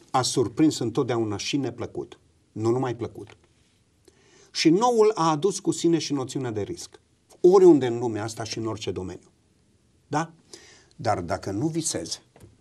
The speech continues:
și dacă nu îndrăznești și dacă nu faci și lucruri noi, nu progresezi. Și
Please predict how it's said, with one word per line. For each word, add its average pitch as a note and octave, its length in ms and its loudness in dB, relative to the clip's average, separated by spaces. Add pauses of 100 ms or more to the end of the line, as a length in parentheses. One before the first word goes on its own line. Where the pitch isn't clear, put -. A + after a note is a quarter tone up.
(640)
și - 160 -10
dacă G#2 240 -2
nu A2 120 -2
îndrăznești - 640 -6 (960)
și - 180 -14
dacă G2+ 240 -8
nu B2+ 100 -4
faci - 240 -6
și - 120 -8
lucruri G#2 300 -8
noi, F2 260 -10 (800)
nu G#2+ 120 -8
progresezi. - 580 -14 (2500)
Și - 420 4